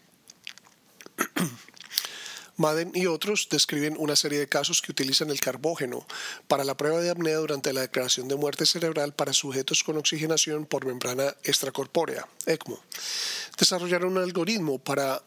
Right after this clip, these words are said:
determinar el objetivo deseado de P A C O dos mientras mantenían a los sujetos en ventilación mecánica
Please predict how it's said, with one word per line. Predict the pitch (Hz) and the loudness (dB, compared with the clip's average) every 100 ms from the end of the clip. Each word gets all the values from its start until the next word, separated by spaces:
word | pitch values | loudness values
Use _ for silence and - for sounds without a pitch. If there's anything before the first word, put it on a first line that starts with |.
| - | -8
determinar | 147 135 151 143 143 | -2 0 2 0 0
el | 165 | 0
objetivo | 156 143 - 151 160 | 0 -2 -2 0 2
deseado | 151 - 135 143 156 | 2 2 2 0 0
de | 147 | -2
P | - 139 | 0 0
A | 143 | 4
C | - 175 | 2 2
O | 170 | -2
dos | 156 160 | 0 0
mientras | 151 139 127 131 | 0 -2 -2 -2
mantenían | 131 127 135 143 160 | -2 0 0 0 0
a | |
los | 165 170 | 0 -2
sujetos | 170 160 143 156 - - - - | 0 -2 0 -2 -2 -4 -8 0
en | 151 143 | 0 0
ventilación | 135 143 135 139 | 0 0 2 2
mecánica | 131 147 147 147 151 156 | 0 0 0 0 0 -2